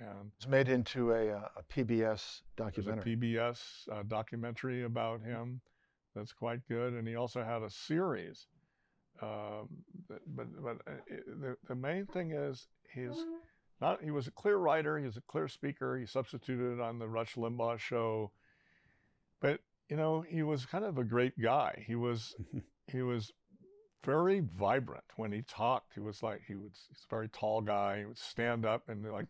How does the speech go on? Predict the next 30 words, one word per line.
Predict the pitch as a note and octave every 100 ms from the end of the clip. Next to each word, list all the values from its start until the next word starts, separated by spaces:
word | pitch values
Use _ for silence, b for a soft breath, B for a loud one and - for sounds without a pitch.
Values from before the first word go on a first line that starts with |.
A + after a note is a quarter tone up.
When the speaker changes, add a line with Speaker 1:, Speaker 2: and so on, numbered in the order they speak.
| -
Speaker 1:
the, | G#2+ G#2 -
he | A2
would | A#2 A2
kind | C3+
of | B2+ G2
radiate | G#2+ C#3 G#2+ G2 E2
in | G2 F#2
the |
room. | F#2 G#2+ G2+ -
Speaker 2:
Yeah, | B2
Speaker 1:
It |
Speaker 2:
that's | G#2
Speaker 1:
was | A#2
Speaker 2:
right. | A2
Speaker 1:
kind | A2+
Speaker 2:
Well, |
Speaker 1:
of, | C3
Speaker 2:
he |
was | E3 D#3
tall, | A2+ F#3+ C#3 - -
so | - C3+
you | A2+
Speaker 1:
he |
Speaker 2:
couldn't | A#2 B2
Speaker 1:
was | B2
Speaker 2:
miss | -
him, |
Speaker 1:
very | D3 A#2+
Speaker 2:
too. | A#2
Speaker 1:
tall. | G2 - -